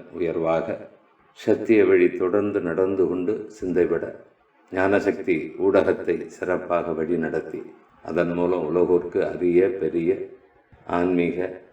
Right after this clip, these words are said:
அளவிலாத பல சூட்சும ரகசியங்களை உலகோர்க்கு கொண்டு சென்று வழி நடத்தி உத்தமனாய்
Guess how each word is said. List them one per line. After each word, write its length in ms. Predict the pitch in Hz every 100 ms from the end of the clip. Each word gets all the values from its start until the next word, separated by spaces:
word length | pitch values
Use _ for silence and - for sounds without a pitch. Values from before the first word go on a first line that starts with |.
| _ _
அளவிலாத 600 | 85 85 82 85 87 87 -
பல 180 | 92 82
சூட்சும 500 | 80 98 101 95 85
ரகசியங்களை 760 | 78 78 82 - 85 78 80 - - - - _ _ _ _ -
உலகோர்க்கு 540 | 92 101 107 104 104 92
கொண்டு 300 | 87 85 85
சென்று 300 | 87 85 80
வழி 200 | 82 80 78
நடத்தி 400 | 76 78 78 78
உத்தமனாய் 680 | 82 - 90 80 78 73